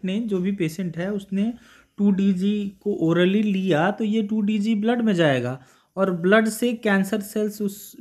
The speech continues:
टू डी जी को एब्जॉर्ब करेंगी। अब ग्लूकोज एब्जॉर्ब होगा तो एनर्जी मिलेगा,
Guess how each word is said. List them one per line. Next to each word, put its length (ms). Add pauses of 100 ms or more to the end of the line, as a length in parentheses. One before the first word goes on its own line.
टू 140
डी 180
जी 160
को 160
एब्जॉर्ब 500
करेंगी। 480 (1200)
अब 300
ग्लूकोज 500
एब्जॉर्ब 440
होगा 240
तो 120
एनर्जी 420
मिलेगा, 500